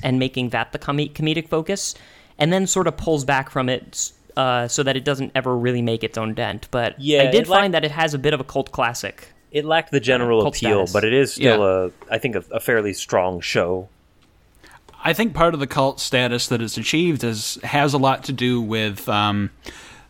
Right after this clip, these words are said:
Speaker 3: the subject matter of the show, which does have, it could, it is a, still a bit of a commentary on social inequality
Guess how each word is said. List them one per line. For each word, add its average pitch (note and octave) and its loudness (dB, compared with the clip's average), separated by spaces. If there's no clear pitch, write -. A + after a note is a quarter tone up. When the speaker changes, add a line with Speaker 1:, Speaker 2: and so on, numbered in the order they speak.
Speaker 3:
the B2+ 2
subject F3+ 2
matter E3 2
of C3+ 0
the C3 0
show, A2 2
which A#2 -2
does A#2+ 0
have, A2 -2
it A#2+ -2
could, C#3 -2
it D3+ 0
is E3 4
a, B2+ 2
still D3+ 2
a F#2+ -6
bit G2+ -8
of F#2+ -12
a F#2+ -10
commentary G2 -6
on F#2 -10
social F#2 -8
inequality F#2 -10